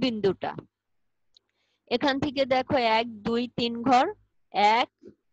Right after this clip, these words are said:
দুই, তিন, চার। তাহলে এক্স ওয়ান সমান কি আসতেছে? এক্স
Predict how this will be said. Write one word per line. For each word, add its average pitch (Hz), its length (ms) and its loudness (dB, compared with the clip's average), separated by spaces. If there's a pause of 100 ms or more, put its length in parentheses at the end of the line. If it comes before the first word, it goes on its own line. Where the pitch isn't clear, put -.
(180)
দুই, 220 220 2 (200)
তিন, 233 240 -4 (400)
চার। 196 220 4 (760)
তাহলে 220 240 0 (200)
এক্স - 240 -6
ওয়ান 254 140 0 (120)
সমান 240 260 -2 (100)
কি 269 100 -8 (100)
আসতেছে? 277 500 -4 (760)
এক্স 208 160 -6